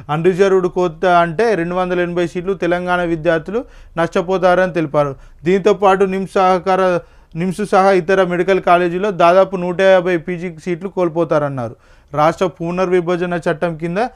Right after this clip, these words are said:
రెండు వేల పద్నాలుగు నుంచి కన్వీనర్ కోటాలో పదిహేను శాతం సీట్లకు తెలంగాణతో పాటు ఏపీ విద్యార్థులు సైతం పోటీ పడేలా వెసులుబాటు లభించిందని హరీష్ రావు చెప్పారు. ఇదే విధానం కొనసాగితే రెండు వేల పద్నాలుగు తర్వాత ఏర్పాటైన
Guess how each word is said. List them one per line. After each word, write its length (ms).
రెండు 220
వేల 200
పద్నాలుగు 480
నుంచి 220
కన్వీనర్ 440
కోటాలో 540
పదిహేను 340
శాతం 360
సీట్లకు 380
తెలంగాణతో 640
పాటు 300
ఏపీ 240
విద్యార్థులు 800
సైతం 340
పోటీ 300
పడేలా 500
వెసులుబాటు 540
లభించిందని 600
హరీష్ 280
రావు 100
చెప్పారు. 420
ఇదే 240
విధానం 460
కొనసాగితే 560
రెండు 240
వేల 180
పద్నాలుగు 460
తర్వాత 380
ఏర్పాటైన 580